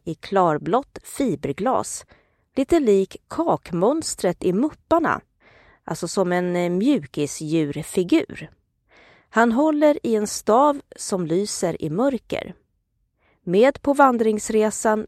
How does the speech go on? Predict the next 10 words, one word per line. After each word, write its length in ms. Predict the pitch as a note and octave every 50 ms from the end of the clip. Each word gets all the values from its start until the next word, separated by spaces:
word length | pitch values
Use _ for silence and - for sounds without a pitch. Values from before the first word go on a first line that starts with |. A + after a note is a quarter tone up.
| _ -
är 140 | F3 E3
tre 360 | F3 - - - C4+ C#4+ D#4 C#4+
stycken 480 | - - F#3+ F3+ - - - F#3 F#3
figurer 680 | - - G3 D#3 C3+ C#3+ C#3+ C3+ D3 D3 C#3+ C#3+ D3 - _ _ _ _ _ _ _
som 260 | - - A3 A3 A3+
ser 220 | - - D4+ D4
ut 240 | A#3+ F3+ D3+ C#3+ -
som, 420 | - - G3 E3+ D#3+ D#3 D#3+ D#3
eh, 140 | D3 C#3+ C#3+
Barbapapa-barnen, 1400 | D3 D3 F#3+ D4 D#4+ G3+ C#3 - A#2+ C3 - D#3+ C#3 - - D3 C#3+ D3 G#3+ C4 D#4 E4 C4+ E3 - - -